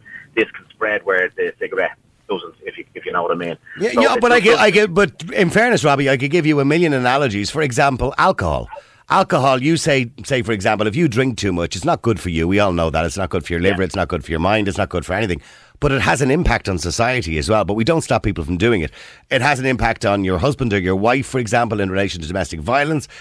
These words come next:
Speaker 2: Alcohol and drugs are a leading factor in crime. So, you know, it does have an impact on society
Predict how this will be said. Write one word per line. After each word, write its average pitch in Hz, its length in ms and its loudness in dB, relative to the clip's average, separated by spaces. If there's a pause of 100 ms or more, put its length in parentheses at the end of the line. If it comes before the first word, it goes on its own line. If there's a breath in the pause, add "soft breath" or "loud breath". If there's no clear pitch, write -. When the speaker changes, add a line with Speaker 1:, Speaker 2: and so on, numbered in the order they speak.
(140 loud breath)
Speaker 2:
Alcohol 117 540 2
and 101 120 0
drugs 95 440 0
are 90 240 0
a - 20 -2
leading 110 380 0
factor 98 400 -4
in 73 100 -6
crime. 135 420 2 (240 loud breath)
So, 165 360 0
you 165 100 0
know, 170 80 2
it - 140 -6
does 247 160 0
have 175 120 2
an 113 80 2
impact 87 360 -2
on 78 80 -10
society 69 520 -8